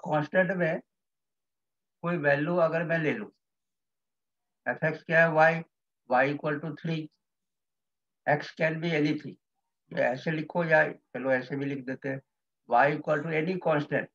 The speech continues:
अगर मैंने थ्री ले लिया, ये ज़ीरो, वन, टू,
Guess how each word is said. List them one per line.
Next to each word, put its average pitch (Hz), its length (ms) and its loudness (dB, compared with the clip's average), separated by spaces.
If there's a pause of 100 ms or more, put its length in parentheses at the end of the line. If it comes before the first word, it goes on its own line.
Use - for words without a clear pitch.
(200)
अगर 135 200 0
मैंने 151 260 -2
थ्री 170 260 -6
ले 151 140 0
लिया, 107 280 -8 (720)
ये 127 140 -4
ज़ीरो, 131 420 -2 (840)
वन, 139 460 2
टू, - 500 -12